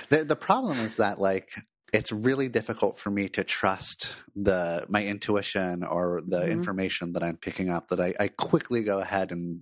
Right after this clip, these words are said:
Speaker 1: I'm really skeptical about it, or I doubt it, and I don't wanna believe in it. Um, is that, like, a pretty typical thing for people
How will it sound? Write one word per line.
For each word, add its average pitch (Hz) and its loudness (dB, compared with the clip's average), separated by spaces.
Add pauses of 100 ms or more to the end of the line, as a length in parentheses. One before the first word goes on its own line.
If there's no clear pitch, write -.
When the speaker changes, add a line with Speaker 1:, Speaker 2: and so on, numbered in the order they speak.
Speaker 1:
I'm - -4
really 95 2
skeptical 110 0
about 95 0
it, 92 0
or - -4
I 87 0
doubt 92 2
it, 92 0
and - -10
I 87 -4
don't 90 2
wanna 90 -2
believe 113 -2
in 110 -8
it. 113 -6 (460)
Um, 98 0 (140)
is 120 4
that, 139 6
like, 135 0
a 127 0
pretty 123 2
typical 113 0
thing 110 0
for 110 0
people 110 0